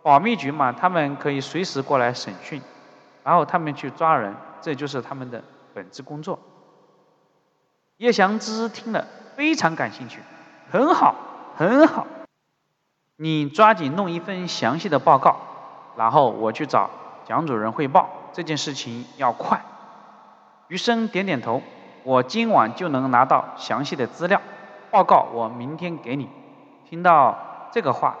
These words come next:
叶翔之和余生意味深长地看着对方笑了。晚上详细资料当然来自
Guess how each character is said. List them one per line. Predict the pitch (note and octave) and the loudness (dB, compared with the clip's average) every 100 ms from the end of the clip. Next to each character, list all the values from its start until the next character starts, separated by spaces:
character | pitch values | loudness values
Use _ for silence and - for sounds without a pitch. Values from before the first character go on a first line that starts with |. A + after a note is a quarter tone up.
| - | -12
叶 | D3+ D3 | -4 -2
翔 | A#2+ B2 | 0 -2
之 | C3 D3 D3 | -4 -6 -6
和 | C3 A2+ | -4 -6
余 | G#2+ B2 | -6 -8
生 | C3 C#3+ C#3 - | -6 -6 -8 -10
意 | F#3+ | -4
味 | F#3+ B2+ | -2 0
深 | A2 F#3 F3 | -2 -6 -6
长 | - A2 | -6 -4
地 | B2 - - - - | -4 -4 -10 -20 -8
看 | D3 | -4
着 | C3 B2+ | -2 -2
对 | D#3 | -4
方 | C#3+ D3 D3 D#3 | -2 -2 -2 -6
笑 | D3+ - A#3 A#2 | -6 0 2 0
了。 | - - - - - - - - _ _ - | -2 -16 -20 -20 -20 -20 -20 -20 _ _ 2
晚 | D3+ | 4
上 | D3 A3 D#3+ | 6 6 4
详 | C3 C#3+ | 0 -6
细 | E3+ | -6
资 | D3 E3 | -8 0
料 | D3+ A#2+ | 4 4
当 | - E3 | 4 4
然 | C3+ B2 | 4 4
来 | A#2 | 2
自 | B2 C3 A2 | 0 -8 -10